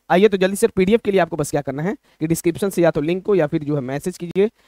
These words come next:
डबल नाइन डबल फ़ोर पे, तो हम लोग एक लिंक जो है शेयर करेंगे। क्लासेस जो आपका साढ़े आठ बजे तीन हज़ार क्वेश्चन का रिवीजन टाइप से हम लोग उसको कंप्लीट करेंगे। ठीक है, और बिल्कुल फ्री में जो है आप लोग का क्लासेस है। अब आइए जरा सा इसके लिए, आइए भोपाल का देखिए, लेवल फ़ाइव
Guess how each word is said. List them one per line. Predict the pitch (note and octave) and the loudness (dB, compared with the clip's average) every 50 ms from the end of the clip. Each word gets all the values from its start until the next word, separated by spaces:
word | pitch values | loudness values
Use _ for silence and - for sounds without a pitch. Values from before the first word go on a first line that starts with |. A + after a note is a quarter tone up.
| _ _ | _ _
डबल | - D#3 D#3+ E3+ E3+ | -6 -2 0 0 2
नाइन | E3+ E3 D#3 | 2 2 2
डबल | D3+ D#3 E3+ F3 | 2 0 0 0
फ़ोर | - F3 E3+ | -2 -4 -4
पे, | - F#3+ F#3+ | -2 -4 -2
तो | - D#3+ | -2 -2
हम | D3+ C#3 D3 | -2 -2 -4
लोग | D#3 - E3 | -4 -4 -4
एक | E3+ D#3 | -4 -4
लिंक | C#3 C#3+ D#3 F3 D#3+ D#3 | -4 -4 -2 -2 -2 -2
जो | C#3 D3 | -2 -2
है | D#3 | -2
शेयर | - - B2 A#2 | -2 -4 -4 -4
करेंगे। | - A2+ A#2+ A#2+ - | -6 -6 -8 -8 -6
क्लासेस | - D3+ D3+ D#3+ - - A#3+ G3 | -4 -2 -2 -2 -2 -2 -4 -2
जो | F3+ F#3+ | -2 -2
आपका | C3 E3 - - D#3+ | -2 -2 -2 -2 -2
साढ़े | - D#3 D3 D#3 | 0 0 0 0
आठ | B2 C#3+ D3 D3 | 0 -2 -2 -2
बजे | C3+ C#3+ E3 G3+ - _ _ _ _ | -2 -2 -2 -4 -4 _ _ _ _
तीन | F#3 G3+ G#3 | -2 0 2
हज़ार | F#3+ E3+ F3 E3+ | 4 4 4 2
क्वेश्चन | - D#3+ D#3+ - F#3+ E3+ | 0 -4 -6 -4 -4 -2
का | E3 E3 | 0 0
रिवीजन | E3 D3+ D#3 F3 G3 G3 F3 | 0 0 2 2 0 0 2
टाइप | D#3+ D3+ D3 | 0 -2 -2
से | - E3 D3+ | -2 -2 -2
हम | C#3+ C#3+ | -2 -4
लोग | D3 C#3 | -4 -6
उसको | C#3 - D3+ C#3 | -8 -8 -8 -8
कंप्लीट | B2+ A#2+ G#2+ - A2 G#2+ - | -8 -8 -8 -8 -8 -8 -8
करेंगे। | G2+ E2+ F2+ F2 F2+ - - _ _ _ _ - | -10 -12 -12 -12 -14 -16 -20 _ _ _ _ -6
ठीक | E3+ E3+ | -2 2
है, | G#3+ | 4
और | G#3 F3+ | 4 4
बिल्कुल | D#3 D#3+ D#3+ - F#3+ F#3+ | 4 2 0 0 -2 -4
फ्री | - - D#3 E3 | 0 0 0 2
में | E3+ E3 D3 | 2 2 0
जो | D3 D3 | 0 0
है | C#3+ | 0
आप | A#2+ B2 - C#3 | -2 -2 -6 -6
लोग | C#3 - | -6 -6
का | D#3 | -4
क्लासेस | C3+ A#2 G#2 G2+ - F#2 - - | -4 -6 -6 -8 -8 -12 -16 -18
है। | - _ _ _ _ _ _ _ _ _ | -20 _ _ _ _ _ _ _ _ _
अब | F#3 G3 F#3 - | 0 0 2 2
आइए | D#3 D#3 D#3+ E3 | 2 2 4 2
जरा | D#3 C#3+ D3 | 2 0 0
सा | - D3+ - | -2 -6 -8
इसके | B2 - - A#2+ | -8 -10 -12 -12
लिए, | G2+ D2+ C2 - - _ _ _ _ _ _ _ - - G1+ - _ _ _ _ _ _ _ _ _ _ _ _ _ _ - | -12 -12 -14 -18 -20 _ _ _ _ _ _ _ -20 -20 -20 -20 _ _ _ _ _ _ _ _ _ _ _ _ _ _ -2
आइए | - E3 F3 D3 | 0 2 2 2
भोपाल | C#3+ D3 D#3 - E3 F3 F#3+ | 2 0 0 0 2 2 2
का | F#3 F3 | 4 2
देखिए, | E3 D#3 - D3 C3+ | 2 2 0 -2 -2
लेवल | D3+ E3 F3+ A3 A3 | 0 0 2 2 0
फ़ाइव | - - D3 D#3+ | 2 0 0 0